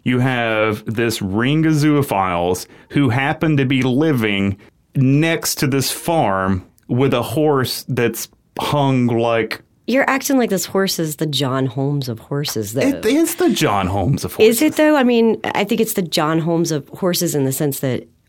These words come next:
Speaker 2: we have evidence that this horse was fucking some people, but I'm sure there are comparable horse dicks out there.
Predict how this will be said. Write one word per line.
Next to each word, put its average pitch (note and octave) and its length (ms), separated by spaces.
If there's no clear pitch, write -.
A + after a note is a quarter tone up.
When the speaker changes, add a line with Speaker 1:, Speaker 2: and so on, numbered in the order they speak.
Speaker 2:
we D3 260
have D3 220
evidence C3 580
that C3 200
this C#3+ 220
horse C3 380
was A#2 300
fucking D3+ 480
some B2+ 140
people, B2 360
but C3+ 240
I'm A#3 140
sure C4 260
there G#3 220
are F3+ 60
comparable E3 500
horse D#3 260
dicks B2+ 300
out E3 240
there. - 300